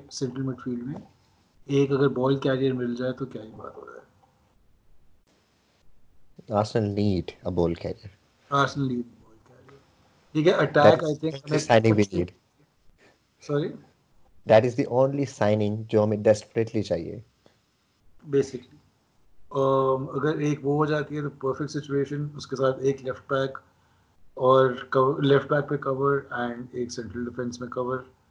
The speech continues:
Speaker 1: آم، اٹیک میں unless، unless اوبامیانگ کی سیل ہو جاتی ہے یا لاکازیٹ کی سیل ہو جاتی ہے، I don't think، آ،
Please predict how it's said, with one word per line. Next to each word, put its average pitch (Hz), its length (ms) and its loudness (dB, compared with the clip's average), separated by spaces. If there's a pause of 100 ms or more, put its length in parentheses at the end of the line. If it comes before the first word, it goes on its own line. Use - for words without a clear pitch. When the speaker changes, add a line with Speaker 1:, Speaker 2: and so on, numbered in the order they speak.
(500)
Speaker 1:
آم، 135 300 6 (100)
اٹیک 143 440 2
میں 156 140 -4 (120)
unless، 143 640 -2 (420)
unless 143 480 -4
اوبامیانگ 135 680 0
کی 127 180 -12
سیل 123 260 -6
ہو 123 80 -4
جاتی 123 340 -6
ہے 127 120 -4
یا 123 120 -6 (300)
لاکازیٹ 123 400 -8
کی - 80 -20
سیل 123 240 -10
ہو 120 40 -12
جاتی 120 400 -12
ہے، 123 240 -18 (600)
I 143 60 0
don't 139 540 -2 (180)
think، 131 200 -6 (640)
آ، 127 140 -2